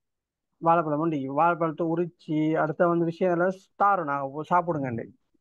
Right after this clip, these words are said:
அப்ப இது வாழைப்பழத்தை உரிச்சு சாப்பிடுறது வந்து நீங்க தின்னணும், அப்படித்தானே? அப்ப இப்ப நீங்க வந்து இதை எப்படி சப்புற, எப்படி புழுங்குற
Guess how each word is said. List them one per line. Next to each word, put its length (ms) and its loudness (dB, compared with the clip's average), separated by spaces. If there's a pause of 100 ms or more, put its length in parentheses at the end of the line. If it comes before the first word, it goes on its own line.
(520)
அப்ப 420 2
இது 140 0
வாழைப்பழத்தை 520 4
உரிச்சு 220 -10
சாப்பிடுறது 340 2
வந்து 120 -2
நீங்க 340 0 (480)
தின்னணும், 220 2
அப்படித்தானே? 360 0 (640)
அப்ப 320 0 (100)
இப்ப 180 -2
நீங்க 260 0
வந்து 360 -2
இதை 200 0
எப்படி 260 -2
சப்புற, 600 0
எப்படி 260 -2
புழுங்குற 680 0